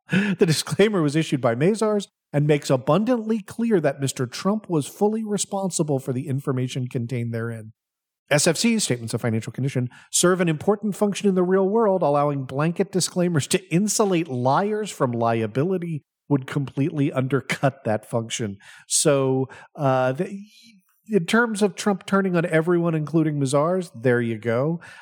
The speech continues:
Uh, and in terms of hilarity, I, I guess my favorite paragraph, uh, now we go back to the Florida complaint, is paragraph seventy-four. And again, I just wanna point out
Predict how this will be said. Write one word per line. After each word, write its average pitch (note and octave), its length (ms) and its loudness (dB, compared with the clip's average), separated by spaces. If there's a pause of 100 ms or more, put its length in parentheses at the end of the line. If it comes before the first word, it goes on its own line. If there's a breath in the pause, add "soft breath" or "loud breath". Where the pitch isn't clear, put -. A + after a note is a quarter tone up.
(160 loud breath)
Uh, C3 340 2
and G#3 460 2 (180)
in F3 220 -4
terms F#3+ 420 -2
of F#3 220 -2
hilarity, G3 840 0
I, - 100 -18 (140)
I D#3+ 40 -8
guess G#3 420 -8
my G3+ 100 -2
favorite F#3+ 400 -2
paragraph, F#3+ 640 -2
uh, C#3 220 0
now C#3+ 160 0
we C#3 100 -2
go C3+ 140 2
back C#3 200 0
to B2+ 80 -4
the A#2 60 0
Florida C#3+ 320 -2
complaint, C3+ 440 -4 (520 loud breath)
is E3 140 0
paragraph E3+ 420 2
seventy-four. E3+ 600 0
And D#3+ 80 0
again, F3+ 260 0
I F#3+ 60 0
just F3+ 260 -2
wanna A3+ 160 2
point A#3 240 0
out D#3+ 220 0